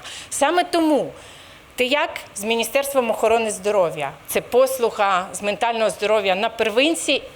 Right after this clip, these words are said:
і тепер наступний крок — розвиток центрів ментального здоров'я. Нові психосоціальні сервіси з Міністерством соціальної політики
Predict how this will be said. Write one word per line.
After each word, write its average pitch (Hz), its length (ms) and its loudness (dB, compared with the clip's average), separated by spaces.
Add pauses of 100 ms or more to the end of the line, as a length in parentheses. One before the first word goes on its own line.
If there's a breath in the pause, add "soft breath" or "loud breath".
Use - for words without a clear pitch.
(120)
і 294 80 0
тепер 277 540 2
наступний 233 640 -2
крок — 262 540 2
розвиток 220 640 2
центрів 208 420 0
ментального 180 500 0
здоров'я. 156 640 -2 (380 loud breath)
Нові 247 280 2
психосоціальні 269 960 0
сервіси 262 840 0 (480 loud breath)
з 180 80 -6
Міністерством 240 680 0
соціальної 214 800 0
політики 165 800 -4